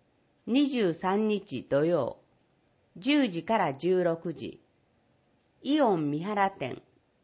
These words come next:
県行政書士会三原支部。電話、零八四八八六一二四四。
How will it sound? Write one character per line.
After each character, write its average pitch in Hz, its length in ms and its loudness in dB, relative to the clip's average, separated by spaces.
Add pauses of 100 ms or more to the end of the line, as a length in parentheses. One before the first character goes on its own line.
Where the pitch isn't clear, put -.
(720)
県 254 320 0
行 233 220 4
政 262 380 2
書 254 140 0
士 247 220 -10
会 151 220 -2
三 131 160 -6
原 196 280 -4
支 180 180 -8
部。 113 200 -12 (680)
電 185 320 4
話、 151 240 -4 (460)
零 247 240 4
八 262 340 -4
四 165 240 2
八 156 460 -10 (260)
八 220 360 -4
六 202 420 0 (360)
一 175 360 -2
二 214 320 2
四 160 280 4
四。 123 240 -2